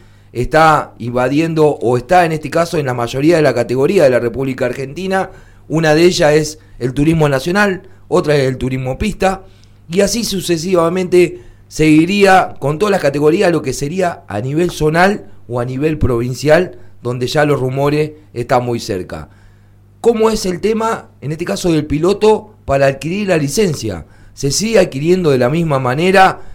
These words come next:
con lo que es C D A o viene otro trámite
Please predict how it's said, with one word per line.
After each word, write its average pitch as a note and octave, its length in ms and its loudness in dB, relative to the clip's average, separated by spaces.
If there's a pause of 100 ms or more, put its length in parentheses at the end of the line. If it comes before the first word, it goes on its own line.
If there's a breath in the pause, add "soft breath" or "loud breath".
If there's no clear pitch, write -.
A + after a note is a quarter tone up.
(220 loud breath)
con C#3 240 -2
lo C3+ 140 -2
que E3 100 0
es F#3 220 -2
C E3+ 240 0
D D#3 160 4
A A3+ 320 2 (220)
o C#3+ 180 4
viene G3 320 2
otro F#3 340 2
trámite F3 640 0